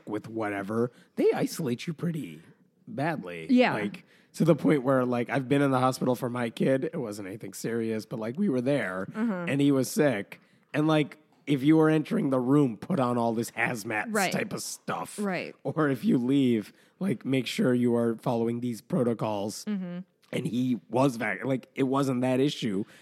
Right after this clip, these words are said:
Speaker 1: But their only concern is they're like, "Look, we have a lot of kids here. You all have different things. We're trying to make sure it's as sanitary and safe for everybody.
Speaker 2: Right.
Speaker 1: So do the following stuff."
Speaker 2: Right.
Speaker 1: And for this mother of the kid with measles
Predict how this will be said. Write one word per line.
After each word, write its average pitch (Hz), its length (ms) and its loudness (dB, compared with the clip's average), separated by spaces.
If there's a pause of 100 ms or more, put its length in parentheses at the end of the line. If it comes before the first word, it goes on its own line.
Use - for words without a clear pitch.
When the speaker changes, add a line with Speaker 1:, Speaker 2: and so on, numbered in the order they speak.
Speaker 1:
But - 160 2
their 160 160 8
only 160 180 6
concern 160 460 2
is 131 100 0
they're 131 140 2
like, 123 220 -2
"Look, 180 120 -2
we 117 120 -4
have 113 80 0
a 113 60 -4
lot 117 180 -2
of - 80 -10
kids 139 240 0
here. 139 320 2 (180)
You 170 140 0
all 131 100 0
have 123 160 0
different 123 340 -2
things. 139 520 2 (240)
We're 147 100 0
trying 127 220 2
to 131 40 4
make 127 200 2
sure 131 300 0
it's - 580 -12
as 156 160 -4
sanitary 117 800 -4
and 117 160 -6
safe 107 480 -6
for 104 180 -10
everybody. 101 640 -4
Speaker 2:
Right. 160 280 -8
Speaker 1:
So 147 160 0
do 117 280 0
the 113 120 -2
following 101 640 -2
stuff." - 640 -6
Speaker 2:
Right. 165 200 -6 (420)
Speaker 1:
And 131 160 0
for - 140 0
this - 420 -2 (160)
mother 123 520 2
of 110 180 -6
the 131 80 -4
kid 131 300 -2
with 113 180 0
measles 110 640 0